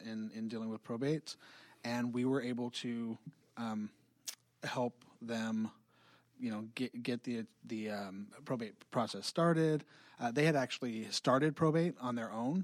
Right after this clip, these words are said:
without an attorney, uh, had done a couple things wrong, and they were facing a, a foreclosure sale now because, um,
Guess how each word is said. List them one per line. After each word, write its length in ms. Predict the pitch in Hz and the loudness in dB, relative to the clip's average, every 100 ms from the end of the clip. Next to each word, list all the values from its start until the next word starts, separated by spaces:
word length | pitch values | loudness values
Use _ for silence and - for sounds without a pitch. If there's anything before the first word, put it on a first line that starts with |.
| - 127 | -2 -8
without 320 | 113 113 120 | -4 -2 -2
an 120 | 117 | -4
attorney, 480 | 110 127 120 143 170 - - - - - | -6 -6 -2 -2 -4 -12 -20 -20 -20 -6
uh, 100 | 120 | -4
had 200 | - 123 | -2 -2
done 180 | 120 135 | 2 4
a 40 | 147 | 4
couple 240 | 151 135 | 2 0
things 300 | 127 131 120 | -2 -2 0
wrong, 360 | 120 117 156 196 - - - - | 0 2 4 2 0 -20 -16 -4
and 100 | 123 | 0
they 100 | 131 | 2
were 280 | 139 139 143 _ - | 2 2 0 _ -4
facing 680 | 131 131 - 127 123 120 120 - | 2 2 4 4 4 2 -2 -8
a, 440 | 117 110 110 110 - _ _ _ - | -6 -4 -4 -8 -10 _ _ _ -8
a 120 | 113 | -6
foreclosure 560 | - 110 139 123 110 | -6 -6 -2 -2 -4
sale 320 | 107 139 135 127 | -4 0 2 2
now 380 | 104 98 104 - _ - - - _ | 0 -4 -6 -8 _ -20 -20 -20 _
because, 560 | - 113 123 117 110 113 107 | -4 -2 -2 -2 -2 -6 -6
um, 320 | 113 107 | -4 -4